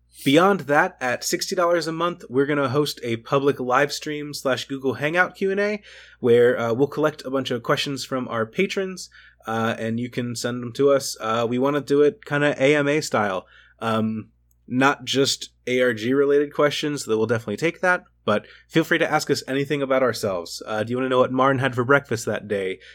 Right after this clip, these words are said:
Do you wanna know what I had for lunch? Uh, do you wanna know what my favorite Magic card is, or what Marn's favorite part of being from Baltimore is? Um, we'll answer all of that and more, uh, as long as our patrons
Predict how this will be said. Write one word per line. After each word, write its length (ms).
Do 80
you 40
wanna 160
know 160
what 180
I 140
had 260
for 140
lunch? 440
Uh, 260
do 140
you 160
wanna 260
know 340
what 240
my 200
favorite 320
Magic 340
card 240
is, 380
or 360
what 400
Marn's 540
favorite 500
part 280
of 200
being 300
from 220
Baltimore 520
is? 360
Um, 460
we'll 220
answer 300
all 160
of 80
that 220
and 200
more, 340
uh, 220
as 120
long 160
as 80
our 120
patrons 360